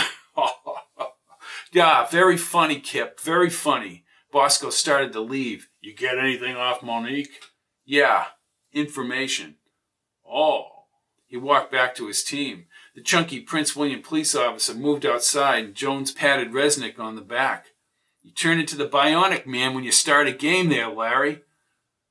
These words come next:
"Do we have a video of that? I, I want to send it to my father. He, he won't believe it."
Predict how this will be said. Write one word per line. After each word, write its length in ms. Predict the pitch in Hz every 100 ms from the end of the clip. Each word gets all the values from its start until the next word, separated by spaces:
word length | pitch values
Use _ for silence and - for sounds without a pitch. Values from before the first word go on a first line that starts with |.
| _
"Do 100 | -
we 140 | 175 233
have 180 | 226 165
a 80 |
video 440 | 123 170 202 247 247
of 80 | 247
that? 200 | 226 233
I, 400 | 202 185 - 131
I 20 |
want 220 | 190 208
to 80 | 151
send 220 | - 233
it 100 | 214
to 100 | -
my 140 | 165 143
father. 500 | - 180 240 220 127
He, 160 | 131
he 180 | - 208
won't 300 | 233 220 -
believe 500 | - - 220 285 370
it." 160 | 415